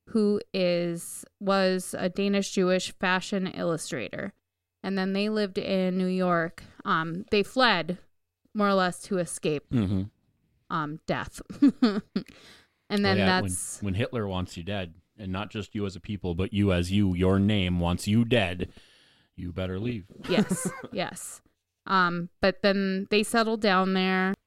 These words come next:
Speaker 1: and he ended up joining the New York Explorers Club, where a painting for him, where a painting of him still hangs on the wall. Um, he lived out the rest of his days in a relatively quiet, for him,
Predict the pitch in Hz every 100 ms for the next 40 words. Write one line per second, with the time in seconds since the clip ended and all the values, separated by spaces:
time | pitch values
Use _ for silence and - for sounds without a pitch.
0 | - 190 185 185 185 190 - 220 214 208
1 | 202 208 202 202 - 185 196 196 196 190
2 | 196 196 180 180 185 - - 220 202 -
3 | 196 196 202 - - 185 185 190 175 170
4 | - 233 214 220 220 208 208 190 185 -
5 | 202 196 196 - _ _ _ - 240 285
6 | - 269 254 247 240 - 220 196 202 185
7 | - 185 170 196 196 220 240 262 277 170
8 | 156 165 - _ _ _ _ - 175 170
9 | 185 226 208 185 196 196 208 180 180 220
10 | 214 208 - 196 185 190 196 196 190 185
11 | 175 190 - 214 190 214 202 196 196 -
12 | - 214 196 190 185 - - 214 233 277
13 | - 190 170 170 208